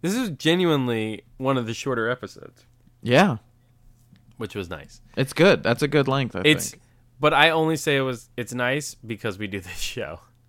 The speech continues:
Speaker 2: Right.
Speaker 1: Uh, and I have to go through it. Otherwise, I would think it was too short.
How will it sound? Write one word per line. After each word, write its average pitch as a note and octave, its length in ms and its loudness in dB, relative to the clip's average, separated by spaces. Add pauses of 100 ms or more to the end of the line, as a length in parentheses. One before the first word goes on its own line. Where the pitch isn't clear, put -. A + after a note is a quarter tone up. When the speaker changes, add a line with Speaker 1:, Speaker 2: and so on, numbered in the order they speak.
(220)
Speaker 2:
Right. G2 240 -2
Speaker 1:
Uh, F#2 400 -2 (560)
and G#2 80 -8
I G2 40 0
have F#2 120 -4
to G#2 80 -12
go F#2 140 -2
through F2+ 260 -8
it. D2+ 140 -12 (540)
Otherwise, A2 300 -2
I G2 60 -2
would F2+ 140 -6
think F2 140 -12
it F2 40 -12
was E2 140 -12
too F2 140 -12
short. E2 340 -12